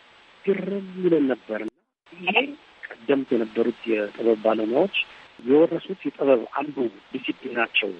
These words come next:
ስለሆነ ይሄንን ካልተማርን ከነሱ፣ ይሄንን ካልወረስን ከነሱ እኛ ይሄንን እንዴት ነው ማስቀጠል የምንችለው ለሚቀጥለው ትውልድ የሚለው ነገር ሁሌ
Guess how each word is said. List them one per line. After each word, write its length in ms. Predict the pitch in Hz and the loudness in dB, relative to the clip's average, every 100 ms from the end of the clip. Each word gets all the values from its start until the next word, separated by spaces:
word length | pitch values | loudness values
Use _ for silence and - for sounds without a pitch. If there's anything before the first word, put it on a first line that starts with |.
| - | -14
ስለሆነ 380 | - 131 135 170 277 - - - - - - | -8 -4 0 0 -2 -8 -20 -20 -20 -14 -2
ይሄንን 360 | 202 208 185 190 | 2 2 -2 -4
ካልተማርን 720 | 165 160 - 156 143 120 113 | 0 0 0 -2 0 -2 -4
ከነሱ፣ 420 | - 110 107 - 151 185 - - | -6 -6 -8 -14 -12 -12 -16 -16
ይሄንን 340 | 139 165 165 160 | -4 0 2 0
ካልወረስን 680 | - 131 127 123 - - - | 0 0 2 0 -2 -12 -10
ከነሱ 420 | 101 98 95 - 214 269 - - - - | -8 -8 -12 -8 -6 -6 -12 -20 -20 -8
እኛ 160 | 139 151 156 151 | 0 4 4 4
ይሄንን 460 | 135 135 135 127 123 113 110 101 101 | 2 2 2 0 0 -4 -10 -14 -18
እንዴት 280 | 123 151 139 | -2 -2 0
ነው 100 | 120 | -4
ማስቀጠል 540 | 120 - 131 - 127 | -6 -6 -10 -6 -6
የምንችለው 520 | 113 113 113 113 110 101 - - - - - - - | -6 -8 -6 -6 -6 -10 -18 -20 -20 -20 -20 -20 -8
ለሚቀጥለው 720 | 120 120 117 143 120 131 117 | -6 -4 -2 0 0 0 -2
ትውልድ 420 | 110 117 110 107 - | -2 -4 -6 -4 0
የሚለው 340 | 123 131 143 | 0 2 -2
ነገር 220 | 156 175 - | 0 -2 -4
ሁሌ 260 | 208 190 | -8 0